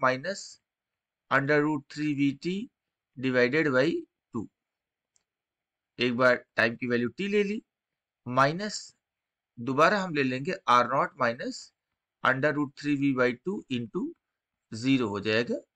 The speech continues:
इस तरह से लिमिट लगा के सॉल्व किया, तो अल्फा की वैल्यू आ जाएगी minus one upon under root three ln, और ये हो जाएगी आर नॉट minus under root three V T divided by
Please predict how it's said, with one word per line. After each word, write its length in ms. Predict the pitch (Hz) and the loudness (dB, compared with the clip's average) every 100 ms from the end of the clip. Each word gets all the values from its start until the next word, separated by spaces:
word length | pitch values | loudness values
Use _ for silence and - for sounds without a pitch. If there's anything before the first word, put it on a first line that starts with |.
| _ _ _ | _ _ _
इस 160 | 170 165 | -4 -2
तरह 120 | 180 | -2
से 140 | 160 202 | 0 0
लिमिट 320 | 156 135 135 | 0 -2 2
लगा 180 | 123 113 | 2 4
के 160 | 160 | 0
सॉल्व 260 | 165 120 98 - | -2 -2 -2 -8
किया, 180 | 95 92 _ _ _ _ _ - | -10 -10 _ _ _ _ _ 0
तो 420 | 123 117 113 - _ _ _ - | 2 4 0 -4 _ _ _ 0
अल्फा 280 | 147 165 226 | 2 2 0
की 120 | 214 | -2
वैल्यू 260 | 175 151 143 | 2 4 4
आ 60 | |
जाएगी 360 | 123 117 117 160 320 _ _ _ _ - | 4 2 2 -2 -8 _ _ _ _ -8
minus 520 | 123 139 170 220 - 135 | 2 2 2 -6 -4 0
one 160 | 156 151 | 0 0
upon 260 | 123 151 - 131 | -2 -2 0 -2
under 200 | 123 127 | 0 0
root 240 | 131 123 - | 0 -6 -10
three 220 | 175 269 - _ _ _ _ _ | -8 -8 -10 _ _ _ _ _
ln, 340 | 135 139 156 - _ _ _ _ _ _ - | 2 4 4 -2 _ _ _ _ _ _ -2
और 160 | 147 | 0
ये 100 | 180 | 2
हो 140 | 226 170 | 0 2
जाएगी 500 | 123 113 120 233 320 _ _ _ _ - | 2 2 0 -4 -10 _ _ _ _ 0
आर 300 | 131 147 147 | 4 6 4
नॉट 280 | 190 220 180 139 | 0 -2 0 -2
minus 400 | 123 139 190 - _ _ _ _ - | -2 -4 -10 -14 _ _ _ _ 0
under 280 | 143 147 151 | 0 4 2
root 180 | 156 139 - | 2 -4 -8
three 160 | 196 160 | -6 0
V 100 | 139 139 | 0 0
T 100 | 170 127 - _ _ _ - | -2 -2 -4 _ _ _ -4
divided 460 | 139 143 139 139 | 2 4 4 0
by 100 | 131 | 2